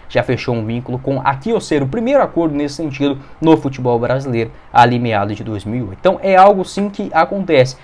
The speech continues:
e não precisa ser só com valores estratosféricos, como eu mencionei pra vocês,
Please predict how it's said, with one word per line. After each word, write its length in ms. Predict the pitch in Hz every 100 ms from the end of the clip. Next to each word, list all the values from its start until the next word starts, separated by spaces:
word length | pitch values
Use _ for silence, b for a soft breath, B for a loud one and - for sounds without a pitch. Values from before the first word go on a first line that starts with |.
| B
e 60 | 190
não 160 | 233
precisa 340 | 202 202 208 202
ser 200 | - 208
só 200 | - 196
com 200 | 196 202
valores 520 | 175 156 180 190 - B B
estratosféricos, 960 | 196 196 - 175 190 185 160 165 107 -
como 180 | 170
eu 60 | 180
mencionei 340 | 170 165 160
pra 140 | 151 175
vocês, 400 | 170 160 127